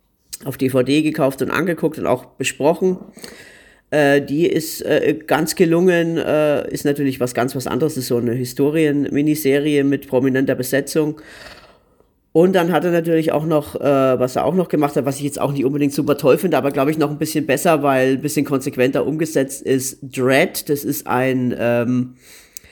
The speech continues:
eine Comic-Verfilmung, äh, eines, äh, äh, einer Comic-Serie mit über einen gnadenlosen Richter in einem Megacity der Zukunft, wo quasi die Kriminalitätsrate explodiert. Und da gibt's dann solche Leute, in, die Judges in Personalunion sind, die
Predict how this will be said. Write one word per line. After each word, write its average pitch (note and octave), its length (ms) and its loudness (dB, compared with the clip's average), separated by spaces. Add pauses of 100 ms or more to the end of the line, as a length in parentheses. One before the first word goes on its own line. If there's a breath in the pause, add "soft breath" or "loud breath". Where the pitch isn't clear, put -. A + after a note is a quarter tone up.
(200 loud breath)
eine C#3 240 2
Comic-Verfilmung, F3 1080 2
äh, D3 360 0
eines, C#3 520 0
äh, - 100 -4
äh, A#2 720 0
einer A#2 280 -2
Comic-Serie D3 840 0
mit C#3+ 160 0
über C#3+ 220 0
einen B2 260 2
gnadenlosen C#3 920 0
Richter D3 420 0
in B2+ 100 0
einem C3 580 0 (340 loud breath)
Megacity D#3 720 0
der D3 140 2
Zukunft, E3+ 520 0
wo C#3+ 80 -2
quasi C3+ 320 0
die C#3 60 -4
Kriminalitätsrate C#3 1000 0
explodiert. D3 500 -2
Und D#3+ 60 -2
da D3 60 0
gibt's C#3+ 220 -4
dann C#3+ 80 0
solche C3+ 240 -2
Leute, B2 300 2
in, B2+ 340 0
die C#3 100 -6
Judges C#3+ 460 -4
in B2 80 -2
Personalunion C3 800 0
sind, B2+ 240 -4
die B2 280 -2